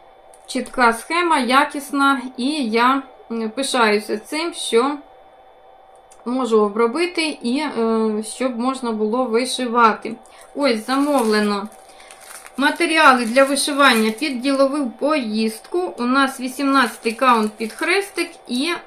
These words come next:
нарізочка D M C пі-, і, і ламіновані органайзери.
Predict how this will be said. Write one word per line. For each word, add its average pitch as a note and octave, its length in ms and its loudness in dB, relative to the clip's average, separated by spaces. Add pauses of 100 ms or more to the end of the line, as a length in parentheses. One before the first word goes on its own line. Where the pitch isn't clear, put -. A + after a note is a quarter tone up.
(120)
нарізочка A#3 760 -2
D G#3 220 -4
M A3+ 280 0
C E4+ 460 -6
пі-, C#4+ 260 -6
і, A3+ 260 -4
і D4 160 0
ламіновані A3+ 720 2
органайзери. D4 800 0